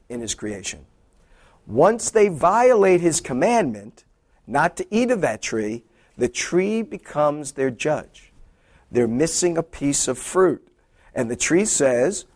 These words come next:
"Where did that piece of fruit go?" And Adam and Eve say, "We ate it." "Ah, you weren't supposed to." That tree, which is a witness to God's creative beauty,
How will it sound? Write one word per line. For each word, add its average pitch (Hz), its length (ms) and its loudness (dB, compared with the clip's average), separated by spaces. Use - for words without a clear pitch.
"Where 117 300 0
did 127 200 -8
that 123 200 -2
piece 113 240 -10
of 110 100 -10
fruit - 380 -6
go?" - 260 -18
And 120 540 0
Adam 120 320 0
and 110 120 -2
Eve 165 240 0
say, 113 460 -2
"We 104 260 -6
ate 151 220 4
it." 78 140 -16
"Ah, 131 480 0
you 120 160 -8
weren't 135 400 0
supposed - 680 0
to." 110 100 -12
That 135 260 0
tree, 247 420 0
which 147 220 0
is 139 140 -2
a 135 60 4
witness 143 500 0
to 143 100 -8
God's 147 340 2
creative 156 680 0
beauty, 151 460 0